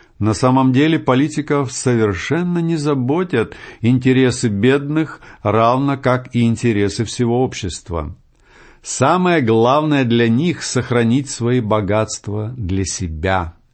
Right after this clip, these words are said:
И ради этого они готовы сделать широкий жест и пожертвовать крохи на благо нуждающихся. То, что я говорю здесь,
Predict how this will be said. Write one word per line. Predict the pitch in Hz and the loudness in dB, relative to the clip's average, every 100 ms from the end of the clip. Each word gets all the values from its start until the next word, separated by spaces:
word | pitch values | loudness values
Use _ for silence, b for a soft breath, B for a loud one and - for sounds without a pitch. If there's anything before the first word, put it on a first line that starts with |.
| b b b b | b b b b
И | - | 0
ради | 170 202 175 | 4 4 6
этого | 170 175 180 175 175 175 175 b b b | 4 4 2 2 2 0 -6 b b b
они | b 98 113 | b 0 4
готовы | 131 143 175 175 | 4 4 4 4
сделать | 123 160 180 - | 4 4 4 2
широкий | - 135 160 - 131 | 2 2 2 2 0
жест | 90 95 139 160 - - - - | 0 2 2 0 -6 -14 -20 -8
и | 175 185 | -2 -2
пожертвовать | 190 156 143 104 143 156 135 143 139 127 | 0 0 2 2 2 2 0 0 0 -2
крохи | - 117 107 101 - | -2 0 2 0 -2
на | 135 131 | 0 0
благо | 98 98 92 90 101 | 2 2 2 0 -2
нуждающихся. | 113 127 135 131 95 85 - 82 - - - _ B B B B | -2 -2 0 0 0 -4 -10 -12 -14 -18 -20 _ B B B B
То, | - 104 | -2 0
что | - 110 | 0 -2
я | 107 | 0
говорю | 101 107 113 | 2 2 2
здесь, | 101 87 110 113 - | 0 0 0 -2 -6